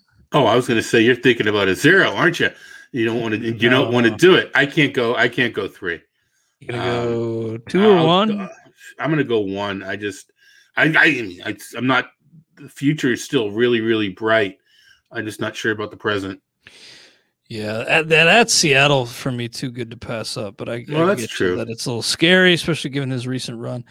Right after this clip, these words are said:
Speaker 2: Only five games next week for the Texas Rangers. Uh, Alek Manoah and Hyunjin Ryu for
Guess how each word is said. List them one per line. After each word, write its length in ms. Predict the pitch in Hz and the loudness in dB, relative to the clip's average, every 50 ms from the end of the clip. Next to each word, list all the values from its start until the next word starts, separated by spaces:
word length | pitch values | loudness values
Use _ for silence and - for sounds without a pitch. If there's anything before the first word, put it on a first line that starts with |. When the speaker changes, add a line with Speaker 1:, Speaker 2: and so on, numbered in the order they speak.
| - - - - - _ _ _ | -20 -20 -20 -20 -20 _ _ _
Speaker 2:
Only 220 | - 202 214 233 190 | -2 0 2 2 0
five 440 | - - 202 180 185 214 220 202 165 | 0 2 2 4 4 6 4 4 4
games 360 | 214 208 202 214 214 170 165 | 4 4 4 4 4 2 2
next 240 | 190 190 - - - | 2 0 0 0 0
week 200 | 190 196 190 - | 0 0 0 -2
for 120 | - 170 | -6 -8
the 80 | 151 113 | -6 -6
Texas 500 | - - 147 131 - - 117 107 - - | -6 -6 -6 -6 -8 -10 -16 -16 -16 -14
Rangers. 840 | 113 110 117 127 151 170 180 175 196 202 196 196 185 170 - - | -12 -10 -6 -4 -4 -4 -4 -2 -2 -2 -2 -2 -2 -6 -8 -8
Uh, 320 | - 143 131 123 120 139 147 | -6 -4 -2 -2 0 0 2
Alek 320 | 165 180 208 220 190 - | 4 4 6 4 4 2
Manoah 640 | 175 180 170 160 156 165 175 190 202 214 226 226 196 | 2 0 2 4 4 4 6 6 6 6 6 4 2
and 220 | 170 156 143 127 | 0 -4 -6 -4
Hyunjin 480 | 123 123 180 170 170 147 160 165 156 143 | -4 -2 -2 0 0 2 0 0 0 0
Ryu 380 | 131 127 127 139 151 170 190 175 | -4 -4 -2 0 0 0 0 -2
for 480 | - - 147 135 123 117 120 120 - | -4 -6 -6 -6 -4 -6 -8 -10 -14